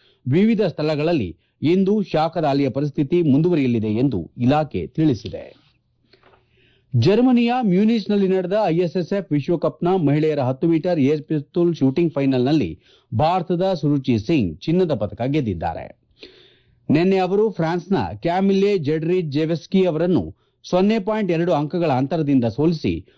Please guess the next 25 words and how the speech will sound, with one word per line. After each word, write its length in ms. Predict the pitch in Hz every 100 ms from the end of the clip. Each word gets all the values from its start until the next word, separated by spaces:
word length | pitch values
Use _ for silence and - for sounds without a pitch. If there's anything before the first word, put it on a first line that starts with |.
| _
ಒಟ್ಟು 400 | 117 175 170 202
ಇನ್ನೂರ 280 | 190 156 175
ನಲವತ್ತೊಂದು 640 | 156 143 147 139 170 175 185
ಪಾಯಿಂಟ್ 320 | 156 131 120
ಒಂಬತ್ತು 380 | 135 156 - 120
ಅಂಕಗಳನ್ನು 500 | 135 147 113 123 160
ಗಳಿಸಿದರು. 640 | 160 - 90 85 73 - _ - _ -
ಚೀನಾದ 360 | 165 170 165 160 180
ಯಾವೋ 520 | 165 135 156 156 175
ಕ್ವಿಯಾನ್ಸುನ್ 760 | 160 139 160 165 165 - 175 175 - _ _ -
ಇನ್ನೂರ 280 | 165 196 214
ಇಪ್ಪತ್ತೊಂದು 580 | 170 139 180 185 190 202
ಪಾಯಿಂಟ್ 340 | 175 160 123
ಏಳು 220 | 143 175
ಅಂಕಗಳೊಂದಿಗೆ 640 | 151 135 143 143 131 147 151
ಕಂಚಿನ 340 | 143 156 170
ಪದಕ 300 | 113 104 104
ಪಡೆದರು. 560 | 156 147 92 80 - _ _ _ -
ಹತ್ತು 220 | 147 139
ಮೀಟರ್ 360 | 160 143 170 170
ಏರ್ 200 | 139 147
ಪಿಸ್ತೂಲ್ 340 | 151 131 143
ಸ್ಪರ್ಧೆಯಲ್ಲಿ 520 | 123 143 135 143 151 175
ಸುರುಚಿ 380 | 143 139 127
ಅವರ 180 | 139 151